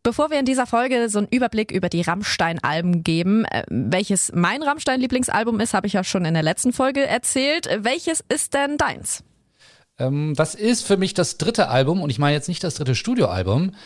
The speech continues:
Speaker 2: denn das dritte Album ist schon ein Live-Album. Live aus Berlin. Die Aufnahmen finden damals im August achtundneunzig an zwei Abenden in der Berliner Wohlheide statt. Jedes Mal siebzehntausend Zuschauer da.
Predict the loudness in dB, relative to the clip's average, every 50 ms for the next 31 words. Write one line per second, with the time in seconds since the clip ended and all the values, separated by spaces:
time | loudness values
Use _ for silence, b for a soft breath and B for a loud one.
0 | B B B B B B -2 -2 -2 0 0 0 2 4 4 4 6 6 4 4
1 | 2 2 0 -2 -2 -4 -6 -4 0 2 2 2 2 2 0 0 2 2 0 0
2 | 0 -2 -2 -4 -8 -6 -2 0 0 0 0 -2 -6 -6 -4 -2 0 0 0 -2
3 | -4 -4 -4 -4 -4 -2 -2 -2 -2 -2 -4 -4 -2 -2 -2 -2 -4 -4 -4 -4
4 | -4 -2 -2 -2 -2 -2 -4 -6 -6 -6 -8 -4 -2 0 0 0 -2 -4 -6 -8
5 | -4 -4 -4 -4 -2 -2 -4 -4 -4 -6 -6 -6 -6 -6 -4 -2 0 2 4 4
6 | 4 2 2 0 -2 -4 -2 0 0 0 0 0 0 0 2 2 4 2 4 4
7 | 2 0 0 0 0 2 2 2 2 2 0 2 2 2 2 0 0 -2 -2 0
8 | -2 -2 -2 -2 -2 -2 -2 -2 -4 -4 -6 B B B B B -6 -2 0 0
9 | 0 -2 -6 -4 0 2 4 4 2 2 2 2 2 2 2 0 -2 -2 -4 -6
10 | -6 -6 -6 -4 -2 -2 -2 0 0 -2 -4 -4 -6 -4 -2 -2 0 0 0 0
11 | 2 2 0 0